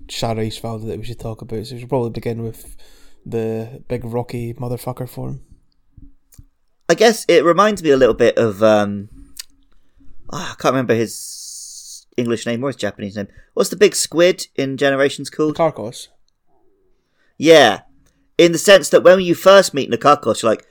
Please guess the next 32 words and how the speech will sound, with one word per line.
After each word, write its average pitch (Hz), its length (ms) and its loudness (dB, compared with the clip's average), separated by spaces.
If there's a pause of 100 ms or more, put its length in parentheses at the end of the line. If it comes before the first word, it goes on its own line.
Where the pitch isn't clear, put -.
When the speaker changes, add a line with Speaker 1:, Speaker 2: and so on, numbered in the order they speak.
(160)
Speaker 2:
"Oh, 180 180 8
a 123 60 8
skeleton 214 500 2
monster 101 320 -4
with 117 140 -2
two 170 160 2
heads. 156 280 4
That's 160 300 4
not 127 140 0
very 104 160 0
Monster 95 340 -6
Hunter." 95 460 -8 (1040)
And 123 160 6
the - 20 -2
same, 143 260 4
this 151 220 4
one 110 140 6
looks 131 260 4
like 123 180 2
it's 120 140 -4
made 120 220 2
of, 113 80 -2
like, 110 160 2
floating 117 420 2
rocks. 143 400 2
And 110 60 -10
you're 110 80 -2
like, - 100 0
"Oh, 170 140 4
that's 151 200 0
a 131 40 -4
bit 117 340 2